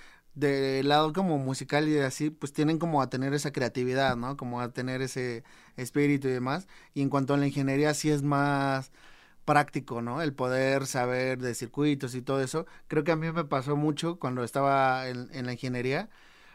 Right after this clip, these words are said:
Yo no, a lo, como que de repente no tenía como tantas aptitudes para los circuitos, para todo eso.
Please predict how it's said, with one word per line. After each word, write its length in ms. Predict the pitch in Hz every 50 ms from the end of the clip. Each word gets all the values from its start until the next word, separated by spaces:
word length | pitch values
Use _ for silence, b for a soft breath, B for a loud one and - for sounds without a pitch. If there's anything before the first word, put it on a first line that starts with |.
| b b -
Yo 160 | 143 147 151
no, 180 | 151 156 156 147
a 60 | 143
lo, 320 | 139 139 143 139 - - -
como 180 | - 139 139
que 80 | 131 143
de 60 | 139
repente 320 | 139 131 135 147 139 151 156
no 120 | 156 151
tenía 200 | 147 151 151 147
como 200 | 131 147 143 139 139
tantas 260 | 139 139 139 143 139
aptitudes 480 | 139 120 120 123 120 143 139 135 131
para 380 | - - 127 120 120 117 113 117
los 200 | 120 123 123 117
circuitos, 640 | - 131 117 - - 139 143 147 147 143 143 143 123 -
para 380 | - 120 117 113 113 113 113 113
todo 260 | - 131 127 131 135
eso. 380 | 135 139 135 147 170 220 320